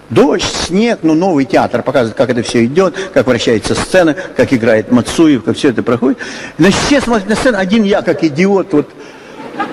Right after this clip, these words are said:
мол, посмотрите, с кем сижу. Потом, значит, опять вернулись в кабинет Калягина. Я чувствую, что я мешаю.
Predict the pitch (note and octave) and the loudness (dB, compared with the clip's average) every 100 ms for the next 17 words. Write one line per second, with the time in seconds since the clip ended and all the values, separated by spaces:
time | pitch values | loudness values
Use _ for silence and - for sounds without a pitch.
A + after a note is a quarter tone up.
0 | - - - - D3 E3 G3 - A3 G3+ | -10 -12 -4 4 6 6 4 2 2 2
1 | B3+ A3 B3+ - C4 B3 - A#3+ A3+ A3 | 2 2 0 0 2 2 2 0 0 -2
2 | A3+ A3+ - - - G3 C#4 B3+ A#3+ A3+ | -4 -12 -12 -2 2 4 4 4 0 0
3 | A#3+ F#3+ G#3+ G#3+ G#3+ F#3 C3+ F3+ E3 E3+ | 0 2 0 2 2 0 0 0 2 0
4 | D#3 - D#3+ B3+ C4 B3+ B3 - - - | 0 2 2 2 0 -2 -4 -10 -20 -20
5 | - - A3 C4 D4+ A3 A#3 A3 G#3+ G#3 | -18 -2 0 2 0 -2 -2 -2 -2 -2
6 | G3 - C3+ F#2 | -4 -4 -4 -4